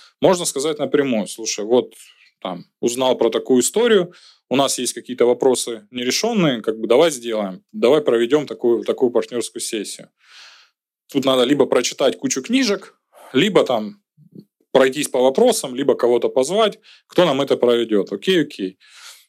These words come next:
А, можно как-то так, более, если человек не сильно доверяет, можно ему отправлять, допустим, какие-то, а, из Телеграма ссылки, какие-то,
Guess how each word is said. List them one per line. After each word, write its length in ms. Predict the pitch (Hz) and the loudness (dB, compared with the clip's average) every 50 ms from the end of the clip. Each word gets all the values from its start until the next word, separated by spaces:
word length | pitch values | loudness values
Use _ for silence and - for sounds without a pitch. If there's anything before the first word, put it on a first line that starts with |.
| _ _ | _ _
А, 240 | - 120 113 113 110 | -2 0 0 0 0
можно 640 | 110 120 160 202 196 180 180 175 170 160 147 135 - _ - 110 110 | 2 4 4 4 4 0 -2 -4 -4 -4 -4 -6 -8 _ -18 -18 -6
как-то 240 | - 127 120 - - | -4 -6 -4 -4 -4
так, 260 | - - 131 120 120 | 0 0 0 0 2
более, 240 | 123 143 160 156 143 | 2 4 4 6 4
если 160 | 131 120 135 | 4 2 -2
человек 340 | 120 - - 135 131 135 135 120 | -8 -6 -4 -2 -2 -2 -2 -4
не 260 | 117 113 123 127 120 | -6 -4 -4 -4 -4
сильно 340 | - - 151 139 131 127 123 | -6 -6 -6 -4 -6 0 0
доверяет, 480 | 127 123 127 139 180 202 190 147 - | 2 4 4 4 4 4 2 2 2
можно 280 | 127 147 156 143 139 135 | 0 -2 -2 -2 -4 -8
ему 220 | 131 135 139 139 | -6 -2 0 0
отправлять, 500 | 131 131 - 123 123 127 131 135 123 120 | 0 0 0 0 2 2 2 2 0 0
допустим, 360 | 117 107 - 113 - - 113 | -4 -4 -4 -4 -6 -6 -10
какие-то, 440 | - 127 - 202 202 - 190 - - - - _ _ _ _ _ _ _ _ - | -14 -14 -8 -8 -4 -2 -4 -4 -4 -8 -20 _ _ _ _ _ _ _ _ -6
а, 160 | 127 120 117 | -4 -2 -2
из 120 | 123 117 - | -2 -2 -2
Телеграма 560 | 143 135 139 135 135 151 160 165 165 143 127 | -2 -2 -2 0 2 2 2 2 0 -2 -2
ссылки, 680 | - - - - 120 117 117 113 110 98 - - 101 | -2 -4 -4 -4 -4 -4 0 0 0 -2 -2 -6 -8
какие-то, 760 | 95 - 104 - - 165 175 160 - 151 139 135 131 117 - | -4 -4 -4 -4 -2 -6 -6 -2 2 2 4 4 2 0 -2